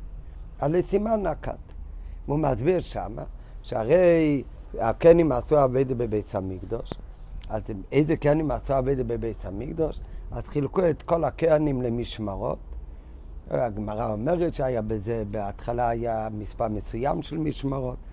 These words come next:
אחר כך הוסיפו לזה עוד משמרות, עד שבסוף העמידו את זה על עשרים וארבע משמרות. וכל משמר היה עושה עבודה בבית המקדש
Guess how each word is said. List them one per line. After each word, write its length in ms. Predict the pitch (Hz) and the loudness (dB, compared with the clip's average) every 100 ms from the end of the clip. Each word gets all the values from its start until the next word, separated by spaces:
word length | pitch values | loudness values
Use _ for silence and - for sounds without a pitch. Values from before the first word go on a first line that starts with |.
| - - | -14 -12
אחר 280 | - - 147 | -8 -2 0
כך 420 | 147 147 131 - | 0 0 -2 -4
הוסיפו 500 | 127 127 - 139 - | -6 -4 -2 -2 -2
לזה 260 | 123 104 113 | -4 -2 -4
עוד 240 | 160 175 | -4 -2
משמרות, 600 | 175 151 143 147 123 123 | -2 -2 -4 -4 -2 -2
עד 180 | - 196 | 2 2
שבסוף 500 | 170 151 113 175 165 | 2 -2 0 0 2
העמידו 460 | 143 127 190 175 180 | 2 0 0 2 2
את 160 | 147 | 2
זה 180 | 123 135 135 - - - - - - - - - - | 2 2 0 -8 -12 -10 -6 -8 -8 -12 -10 -6 0
על 220 | 135 123 | 2 4
עשרים 400 | 117 - 165 175 | 2 0 2 2
וארבע 340 | 156 147 139 135 | 2 2 4 4
משמרות. 540 | 131 - 120 107 101 - - - - - - | 2 -2 -4 -4 -6 -10 -12 -12 -8 -6 -2
וכל 380 | 104 - 147 175 165 - - | -2 4 4 4 2 -6 -4
משמר 640 | 131 135 - 139 160 175 | -2 -2 -2 2 4 4
היה 340 | 143 143 160 139 127 - | 2 4 2 2 -2 -6
עושה 380 | 117 - 160 135 | -8 -2 0 0
עבודה 300 | 127 156 139 | 0 0 -2
בבית 380 | 127 135 143 | -2 -2 0
המקדש 560 | 151 180 214 165 151 | 2 2 4 4 4